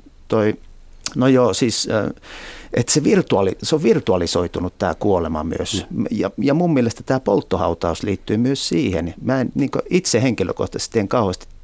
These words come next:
Speaker 1: jos voin valita, niin mielelläni arkkuhautaus, koska siinä on, mä koen itse ainakin, kun
Speaker 2: Mielenkiintoista.
Speaker 1: Joo.
Speaker 2: Miksi? Perustele.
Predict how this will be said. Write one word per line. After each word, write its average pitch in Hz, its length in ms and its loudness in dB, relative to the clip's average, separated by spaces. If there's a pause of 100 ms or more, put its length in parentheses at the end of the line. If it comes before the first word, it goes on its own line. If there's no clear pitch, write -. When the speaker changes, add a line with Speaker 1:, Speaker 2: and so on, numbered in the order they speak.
(720)
Speaker 1:
jos 127 300 2
voin 135 200 2
valita, 127 400 2
niin 90 120 -2
mielelläni 87 600 0 (260)
arkkuhautaus, 85 800 -2
koska - 240 -10
siinä 123 280 0
on, 120 100 -2 (640)
mä - 80 0
koen 143 240 2
itse 151 240 2
ainakin, 92 300 0
kun 87 180 0 (180)
Speaker 2:
Mielenkiintoista. 107 640 2
Speaker 1:
Joo. 175 220 4
Speaker 2:
Miksi? 82 160 0
Perustele. 87 600 0